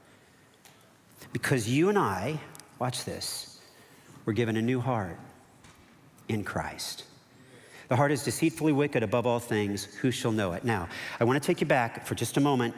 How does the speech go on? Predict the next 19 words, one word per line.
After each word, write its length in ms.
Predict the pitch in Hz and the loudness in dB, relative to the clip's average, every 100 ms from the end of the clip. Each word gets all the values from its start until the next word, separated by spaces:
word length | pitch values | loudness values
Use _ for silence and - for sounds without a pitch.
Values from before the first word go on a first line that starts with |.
| - | -6
to 120 | - | -2
last 500 | 101 113 135 143 - | 2 2 2 0 -2
week's 260 | 135 131 - | 0 0 0
theologian 540 | 135 127 123 139 151 | 2 2 2 2 0
that 100 | 143 | 2
I 80 | 120 | 2
introduced 480 | 123 123 117 135 - | 2 0 0 0 -2
you 60 | |
to, 180 | 143 151 | -2 0
Susie 320 | 143 - 120 | 0 0 0
Homemaker. 460 | 110 120 135 151 160 - | 2 2 0 -2 -6 -8
Okay. 160 | - 107 - - - - - - | -10 -10 -12 -18 -16 -16 -16 -12
Susie 340 | - - 156 160 | -2 2 4 4
Homemaker 340 | 156 147 - | 4 2 0
<laughs> 120 | - | 0
said 100 | - | 0
it 100 | 120 | 2
this 240 | 139 117 117 | 2 0 2
way. 240 | 101 95 | 2 0